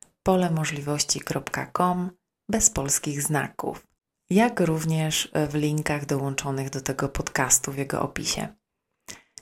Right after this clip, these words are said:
Więc na dziś to już wszystko. Mam nadzieję, że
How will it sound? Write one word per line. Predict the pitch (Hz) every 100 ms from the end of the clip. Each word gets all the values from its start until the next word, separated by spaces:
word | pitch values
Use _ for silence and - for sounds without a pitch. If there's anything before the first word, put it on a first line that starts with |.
| -
Więc | 185 185 185 - - - _ _
na | 180 180
dziś | 190 -
to | 190
już | 165 160
wszystko. | - 127 - - 127 127 139 165 _ _
Mam | 160 185
nadzieję, | 226 202 175 170 160
że | 156 156 147 147 143 160